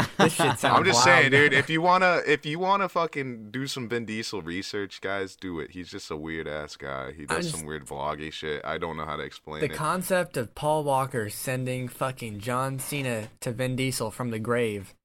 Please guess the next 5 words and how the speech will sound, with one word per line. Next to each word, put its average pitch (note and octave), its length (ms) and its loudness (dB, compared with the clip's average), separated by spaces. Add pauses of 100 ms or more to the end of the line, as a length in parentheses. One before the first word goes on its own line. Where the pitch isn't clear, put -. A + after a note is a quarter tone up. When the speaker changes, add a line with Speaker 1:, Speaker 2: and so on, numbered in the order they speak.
(460)
Speaker 1:
is A#2 220 -2
fucking, G#2+ 580 -4 (920)
dude. F#2+ 420 -4 (640)
Speaker 3:
That's F#2+ 200 -6
nutty. F#2 360 -4